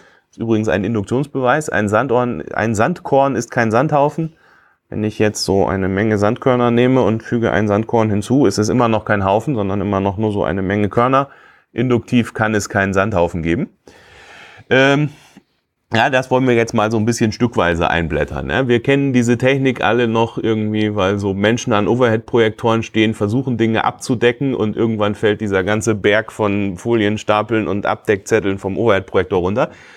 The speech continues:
Sowas bauen wir hier auch, nur ohne die Probleme. Ähm, dazu tun wir Folgendes. Ich schreibe einfach an diese Beweisumgebung hier mal eine Overlay-Annotation dran, nämlich zwei Minus.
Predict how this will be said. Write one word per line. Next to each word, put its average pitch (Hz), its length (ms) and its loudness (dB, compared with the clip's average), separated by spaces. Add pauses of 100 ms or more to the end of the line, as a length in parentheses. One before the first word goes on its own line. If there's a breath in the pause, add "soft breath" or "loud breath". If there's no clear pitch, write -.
(100)
Sowas 131 240 0
bauen 135 260 0
wir 131 80 2
hier 127 160 2
auch, 135 220 2
nur 120 400 0 (240)
ohne 110 260 -6
die 107 100 -6
Probleme. 110 500 -4 (1120 soft breath)
Ähm, 127 520 2 (1000 soft breath)
dazu 127 460 0
tun 165 280 0
wir 147 140 2
Folgendes. 107 600 -2 (800 loud breath)
Ich 143 220 -4
schreibe 151 420 0
einfach 139 300 0
an 131 180 0
diese 127 220 -4
Beweisumgebung 120 880 -2
hier 127 160 -4
mal 120 180 0
eine 110 220 0
Overlay-Annotation 95 1000 -2
dran, 78 200 -2
nämlich 104 260 -4
zwei 107 220 -2
Minus. 113 520 -2